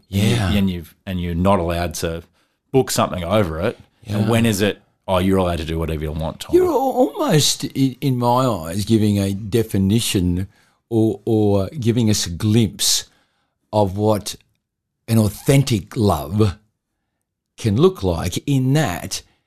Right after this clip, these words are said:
Speaker 2: if it's authentic, you must be able to give space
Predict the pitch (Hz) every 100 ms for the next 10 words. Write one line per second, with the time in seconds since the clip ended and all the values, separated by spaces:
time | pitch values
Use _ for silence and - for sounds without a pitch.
0 | _ _ _ _ _ _ _ 135 127 -
1 | 139 120 - 233 214 104 80 57 - _
2 | _ _ _ _ _ _ _ _ _ _
3 | 135 135 127 139 170 - - 170 147 127
4 | 117 120 - 127 95 123 117 101 - -
5 | 135 113 98 92 - -